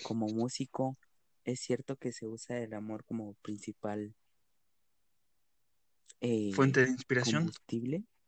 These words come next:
Speaker 1: Exacto.
Speaker 2: Sí, eh, al menos yo, no, bueno, es que sí he escrito varias cancioncillas de amor, pero así de subirla solo una.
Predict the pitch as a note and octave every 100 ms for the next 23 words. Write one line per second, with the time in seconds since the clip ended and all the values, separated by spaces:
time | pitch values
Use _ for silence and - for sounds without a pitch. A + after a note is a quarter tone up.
0 | _ - - A2 G#2+ - G#3 - _ _
1 | _ _ _ _ _ _ - _ _ -
2 | - F3+ G3 _ _ _ _ D#3+ D3 C#3
3 | C#3 C#3 C3+ C3+ C3+ C3+ B2+ B2+ - -
4 | - - - _ _ _ _ _ _ -
5 | C3 C3+ D#3+ E3 D#3+ F#3+ - - - D3+
6 | F3+ A3+ A3 - _ - D3+ E3+ - -
7 | F3 - D3 D#3 - C3+ C3+ D3+ C#3+ C3
8 | - B2+ B2+ C3 C3 B2 A#2+ B2 C3+ C#3
9 | B2 A2+ - - _ - - - - _
10 | _ D#3 F3+ G#3 G3 - _ _ _ _
11 | _ _ - C3 C3 D3 F3 E3 - C3+
12 | C#3 F3 F3 D3 C3 B2+ B2+ B2+ A#2 C3